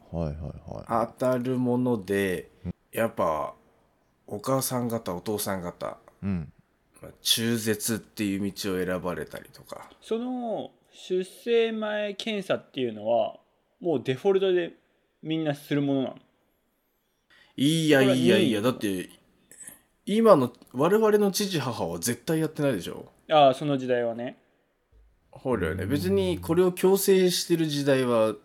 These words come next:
Speaker 2: 多分いつの世もないと思う。
Speaker 3: ああ、だから今も
Speaker 2: み、
Speaker 1: はいはい。
Speaker 2: 未来もないとは思う。
Speaker 3: できるけど、まあ、やるかやらないかは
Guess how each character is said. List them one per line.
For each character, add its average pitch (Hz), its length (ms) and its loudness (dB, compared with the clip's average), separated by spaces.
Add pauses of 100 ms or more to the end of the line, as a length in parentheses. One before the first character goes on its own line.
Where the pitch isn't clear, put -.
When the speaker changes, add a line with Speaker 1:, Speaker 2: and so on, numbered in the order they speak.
(120)
Speaker 2:
多 127 140 -6
分 95 260 -6
い 156 100 -4
つ 170 140 -2
の 135 80 4
世 107 180 0
も 101 140 -4
な 95 160 2
い 113 100 4
と 123 80 2
思 113 200 0
う。 - 20 -6
Speaker 3:
あ - 40 -10
あ、 - 20 -
だ - 60 -14
か 143 40 -4
ら 135 60 -4
今 156 260 -2
も 175 360 -6
Speaker 2:
み、 87 100 0
Speaker 1:
は 151 60 2
い - 120 -4
は 76 60 -8
い。 - 20 -4
Speaker 2:
未 151 220 0
来 127 200 6
も 92 160 -4
な 120 180 2
い 135 120 0
と 85 100 -6
は 73 60 -4
思 - 420 -12
う。 - 320 -20
Speaker 3:
で 147 120 -6
き 156 140 -6
る 151 160 -2
け 180 140 0
ど、 202 240 2
ま 131 160 2
あ、 113 200 2 (180)
や 131 100 2
る 120 80 0
か 117 100 -6
や 107 120 -2
ら 113 100 -2
な 107 140 -6
い 98 100 -10
か 98 120 -8
は 95 360 -2